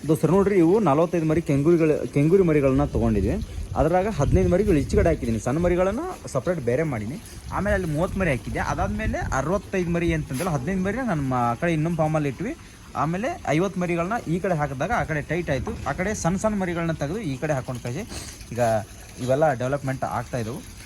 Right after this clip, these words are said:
ಆ ಮರಿ ಮಾತ್ರ ದೋಸ್ತರ ಒಳ್ಳೆ ಗ್ರೋತ್ ಬಂದವು. ಆ ಫೀಡ್ ಅಂತೂ ನಾವು ಹಾಕ್ತೀವಿ. ಆ, ನೀವು ಹಿಂದಿನ ವಿಡಿಯೋದಾಗ ನೋಡಿದ್ರಪ್ಪ ನಿಮ್ಗೆ ಗೊತ್ತಾಗುತ್ತೆ ನಾವು ಯಾವ ಫೀಡ್ ಹಾಕ್ತೀವಿ ಅಂತೇಳಿ. ಯಾವುದೇ ರೀತಿಯಾದ ಕೋಳಿ ಫೀಡನ್ನು ನಾವು ಯೂಸ್ ಮಾಡೋಂಗಿಲ್ಲ.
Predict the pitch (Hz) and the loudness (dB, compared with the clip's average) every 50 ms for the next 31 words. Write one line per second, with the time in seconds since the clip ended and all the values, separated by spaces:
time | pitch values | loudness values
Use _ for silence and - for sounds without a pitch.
0 | - - - 123 131 170 226 254 220 196 170 - 165 160 139 127 - - 147 127 | -16 -12 -8 -2 -2 -2 -2 0 -2 -2 -2 -2 -4 -6 -6 -8 -8 -8 -8 -6
1 | 117 117 127 147 151 123 - 139 143 135 - 117 113 110 117 139 - - 117 110 | -6 -4 -4 -4 -6 -6 -4 -6 -6 -6 -6 -8 -6 -6 -6 -6 -6 -6 -8 -8
2 | - - 156 160 139 131 120 - - 147 - 117 113 113 110 107 98 117 135 131 | -6 -8 -8 -6 -6 -8 -8 -8 -8 -6 -6 -6 -4 -4 -6 -6 -2 -2 -2 -4
3 | - - 117 - - - - - 110 107 107 107 107 107 110 117 107 110 123 127 | -4 -8 -8 -8 -8 -6 -4 -2 0 0 2 0 0 0 -2 -2 -2 -2 -2 -2
4 | 135 160 156 147 139 135 135 131 123 120 120 120 127 123 139 131 117 113 123 127 | -2 -4 -4 -4 -4 -4 -4 -4 -4 -6 -8 -8 -8 -8 -8 -6 -6 -6 -6 -6
5 | 117 120 113 101 110 107 107 110 110 113 123 113 - 127 117 110 107 98 - 123 | -6 -6 -8 -6 -6 -6 -4 -2 -2 -2 -4 -4 -6 -6 -6 -6 -6 -6 -6 -6
6 | 107 98 92 135 180 - - - - - - - - 135 135 156 175 196 170 139 | -6 -4 -4 -4 -4 -4 -6 -10 -12 -12 -10 -4 0 2 2 4 4 4 2 2
7 | 139 151 170 165 - 147 135 147 143 - 127 127 127 131 127 120 113 117 113 113 | 2 2 2 4 4 4 4 4 4 2 -2 0 0 0 0 0 0 0 2 0
8 | 117 107 101 104 101 98 98 98 104 - | 0 0 -2 -4 -4 -4 -4 -4 -6 -6